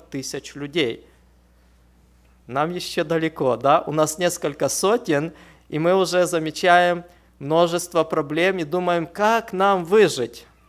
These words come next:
как нам жить, что нам делать. А там было несколько десятков тысяч. Такие церкви, как в Антиохии, в Ефесе, в Коринфе,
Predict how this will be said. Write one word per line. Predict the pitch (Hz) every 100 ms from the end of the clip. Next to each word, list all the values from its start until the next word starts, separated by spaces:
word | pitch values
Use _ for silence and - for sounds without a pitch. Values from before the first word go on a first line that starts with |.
| -
как | - 214 214
нам | 202 190 165
жить, | 175 190 131 131
что | - - 208
нам | 202 196 170
делать. | 196 175 120 - - -
А | 143
там | 208 220
было | 214 214 208 202 - -
несколько | 175 170 - 156 160
десятков | 143 147 - 143 - 139
тысяч. | - 165 - 131 - - - - _ _ _ _ _ _ _ _ _ _ _ _ _ _ _ _ _
Такие | 170 165 202 190
церкви, | - 196 196 175
как | 175 160
в | 151
Антиохии, | 170 165 180 175 175 - 160
в | 139
Ефесе, | 143 147 170 180 180 156
в |
Коринфе, | - 143 160 185 185 175 185